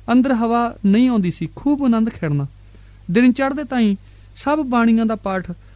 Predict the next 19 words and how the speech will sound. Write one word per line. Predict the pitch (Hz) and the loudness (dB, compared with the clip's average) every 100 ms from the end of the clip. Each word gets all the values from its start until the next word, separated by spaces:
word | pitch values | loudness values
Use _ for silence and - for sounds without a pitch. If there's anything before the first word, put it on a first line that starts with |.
| - 190 | -8 0
ਬੜੀ | 240 277 | 2 2
ਬੈਰਾਗੀ | 220 214 202 196 214 | 2 0 0 -2 -2
ਦਸ਼ਾ | 196 208 | -4 -4
ਵਿੱਚ | 196 180 | -4 -6
ਕਰਨਾ, | - 165 160 151 - - - - - | -8 -6 -4 -6 -10 -20 -20 -20 -6
ਪਰ | 254 240 | -2 2
ਨਾਮ | 214 202 214 220 | 2 2 0 0
ਦੀ | 240 - | 0 0
ਟੋਟ | 240 233 | 0 2
ਦਿਨੋਂ | 196 220 226 | 2 2 2
ਦਿਨ | 214 202 | 2 -2
ਵੱਧਦੀ | 170 202 240 | -2 -2 -2
ਜਾਵੇ। | 185 147 143 - - - - - - 220 | -2 -4 -6 -10 -18 -20 -20 -20 -6 0
ਜਿਉਂ-ਜਿਉਂ | 196 269 285 311 | 2 2 2 2
ਗੁਰਪੁਰਬ | 262 247 254 - 294 277 | 0 0 0 0 -2 -2
ਪੂਰਨਮਾਸ਼ੀ | - 247 240 233 240 240 - | -2 -2 0 2 0 -2 -2
ਨੇੜੇ | 233 196 196 | 0 0 0
ਆਉਂਦਾ | 226 233 | 0 0
ਜਾਏ, | 233 240 233 | 0 0 -2